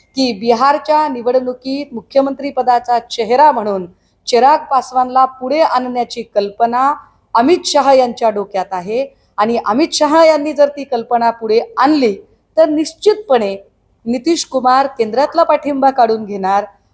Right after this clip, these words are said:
आणि नितीश कुमारांनी केंद्रातला पाठिंबा काढून घ्यावा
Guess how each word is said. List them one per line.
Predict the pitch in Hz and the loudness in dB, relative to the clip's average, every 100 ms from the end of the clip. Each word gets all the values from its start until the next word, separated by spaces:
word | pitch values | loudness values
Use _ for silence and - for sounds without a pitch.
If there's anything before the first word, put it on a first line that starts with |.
| - | -4
आणि | 226 | -4
नितीश | 226 220 302 - | -2 -4 -4 -4
कुमारांनी | 302 302 311 311 349 | 0 4 4 2 -2
केंद्रातला | 311 285 285 285 277 | -2 2 0 2 2
पाठिंबा | 269 247 254 240 233 | 2 -2 -2 -2 0
काढून | 233 226 233 | 0 -2 -2
घ्यावा | 208 233 208 175 | 2 4 4 2